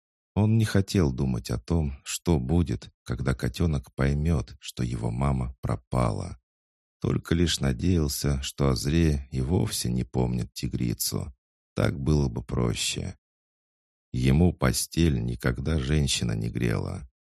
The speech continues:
Дагар покосился в сторону Хаджара. «То-то я смотрю, странный ты какой-то помощник, дёрганый немного». «Вот и я о том же, старший офицер Дагар»,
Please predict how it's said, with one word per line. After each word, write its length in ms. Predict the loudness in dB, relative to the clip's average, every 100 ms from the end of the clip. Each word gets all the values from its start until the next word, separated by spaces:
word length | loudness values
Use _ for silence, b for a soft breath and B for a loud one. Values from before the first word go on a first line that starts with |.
| _ _ _ -6
Дагар 420 | -4 0 2 0
покосился 800 | -2 -6 -6 -4 -2 -2 -2 -2
в 60 | -4
сторону 480 | -4 -2 -2 -4
Хаджара. 800 | -6 -8 -6 -2 -2 -2 -4 -10 -18 _ _ _ _ _ _ _
«То-то 260 | 2 2 4
я 200 | 4 4
смотрю, 680 | 4 2 2 4 4 4 2 -4
странный 580 | -2 2 2 4 2 0
ты 140 | 0
какой-то 540 | 0 0 -2 -4 -4
помощник, 840 | -4 -2 0 0 -2 -6 -8 -10 -18 _ _ _ 2
дёрганый 480 | 2 2 0 2
немного». 720 | 2 0 0 -2 -4 -8 -10 -14 _ _ _ _ _ _ _ 0
«Вот 280 | 4 4
и 60 | 6
я 260 | 8 8 6
о 40 |
том 360 | 4 2 2 0
же, 180 | -4
старший 520 | -6 2 2 2 -2 -4
офицер 440 | -6 -4 -4 -2
Дагар», 600 | -2 -4 -2 -2 -2 -6